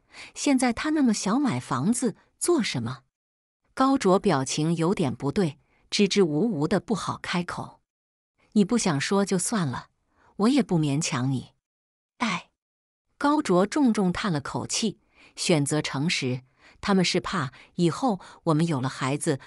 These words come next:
果果会吃亏，要先买一套房落在果果名下，他们才安心。我一口拒绝，这件事没得谈。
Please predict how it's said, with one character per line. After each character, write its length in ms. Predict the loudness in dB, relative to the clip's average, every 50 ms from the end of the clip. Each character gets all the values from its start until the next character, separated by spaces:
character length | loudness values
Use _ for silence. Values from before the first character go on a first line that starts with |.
| -18 -20 _
果 240 | 2 4 6 6 6
果 160 | 4 2 0
会 200 | 0 0 -2 -2
吃 220 | -2 0 0 0
亏， 320 | -2 0 0 0 0 0 -2 _ _ _ _ -20 -20 -8 -2
要 160 | 2 2 2
先 240 | 2 2 4 4 4
买 180 | 4 4 2
一 140 | 0 0 -2
套 240 | -2 -2 -2 -2 -2
房 400 | -2 0 -2 -2 0 -2 -4 -4 -8 _ _ _
落 220 | 0 2 2 2
在 180 | 2 0 -2 -4
果 260 | -2 0 0 0 0
果 160 | 0 0 0
名 300 | 0 0 0 0 0 0
下， 320 | -2 -2 -2 -4 -4 -6 _ _ _ _ _ _ _ _ -8
他 120 | -2 0
们 120 | 0 0 0
才 180 | -2 -4 -6
安 240 | -4 -2 -2 -2 -2
心。 280 | -2 -2 -2 -4 -4 -6 _ _ _ _ _ _ _ _ _ _ _ _ _ _ _ 0
我 100 | 2 4
一 160 | 4 4 2
口 220 | 2 0 -2 -2
拒 260 | -2 0 0 2 2
绝， 380 | 0 0 0 0 0 -2 -4 -6 _ _ _ _ _ _
这 160 | -2 0 0
件 220 | 2 2 2 0 0
事 160 | 0 0 0
没 220 | 0 0 0 0
得 100 | 0 -2
谈。 440 | -2 -4 -4 -6 -6 -6 -6 -10 -12